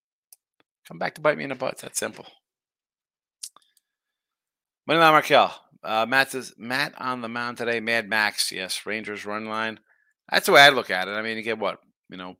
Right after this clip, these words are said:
even, plus one ten, plus one twenty. So you got Rangers on the mound,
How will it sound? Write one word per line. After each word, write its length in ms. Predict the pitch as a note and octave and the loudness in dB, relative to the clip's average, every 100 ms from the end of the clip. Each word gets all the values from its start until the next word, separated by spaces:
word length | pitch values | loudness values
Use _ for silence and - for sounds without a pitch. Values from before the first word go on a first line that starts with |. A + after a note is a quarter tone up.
| _ _ _ _ - | _ _ _ _ -8
even, 340 | A#2+ B2 C3 | -6 -4 -4
plus 300 | B2 A2+ A2 | -4 -6 -4
one 140 | A#2 A2+ | -6 -6
ten, 200 | A#2+ A#2 | -6 -4
plus 220 | A2+ G#2+ | -6 -6
one 120 | A#2 | -8
twenty. 380 | A#2 A2+ A#2+ A#2+ _ _ _ _ _ _ _ - _ _ _ _ _ _ | -6 -6 -8 -16 _ _ _ _ _ _ _ -20 _ _ _ _ _ _
So 120 | - | -8
you 80 | G#2 | -4
got 140 | G2+ | -4
Rangers 440 | G#2+ C3+ C#3+ C#3+ C3+ | -4 -6 -6 -8 -8
on 140 | C3+ | -8
the 60 | B2+ | -8
mound, 420 | A2+ A2+ A2+ | -6 -6 -8